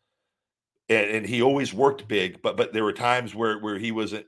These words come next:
he, he was an attraction and should have been an attraction from beginning to end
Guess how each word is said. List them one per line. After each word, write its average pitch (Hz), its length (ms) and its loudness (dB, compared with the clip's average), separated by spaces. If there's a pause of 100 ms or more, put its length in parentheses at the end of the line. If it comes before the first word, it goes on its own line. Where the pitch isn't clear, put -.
(160)
he, - 400 -10
he 98 120 -8
was 123 140 -4
an 110 80 -6
attraction 120 540 4
and 92 80 -8
should - 160 -4
have 101 80 -4
been 101 120 -4
an 95 60 -2
attraction 104 440 0
from 90 120 -12
beginning 104 340 -6
to 95 140 -4
end 87 240 -6